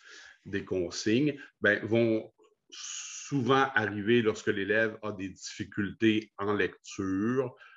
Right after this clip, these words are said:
Euh, par exemple, juste l'acte de lire ou un lexique qui est spécialisé, comme ici l'ensemble N, euh, qui peut être déstabilisant pour certains élèves,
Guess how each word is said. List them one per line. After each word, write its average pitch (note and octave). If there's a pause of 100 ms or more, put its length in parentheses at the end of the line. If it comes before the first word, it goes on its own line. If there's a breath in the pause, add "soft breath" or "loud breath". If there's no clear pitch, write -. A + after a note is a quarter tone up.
(200 loud breath)
Euh, F2+
par F#2
exemple, G2+
juste B2+
l'acte A#2+
de G#2+
lire G#2+
ou G#2
un G2+
lexique G2+
qui F#2+
est F#2
spécialisé, G2+
comme G2+
ici G#2
l'ensemble G2
N, A2+ (540 soft breath)
euh, F#2
qui -
peut G2
être F#2+
déstabilisant F#2+
pour -
certains G2+
élèves, F#2+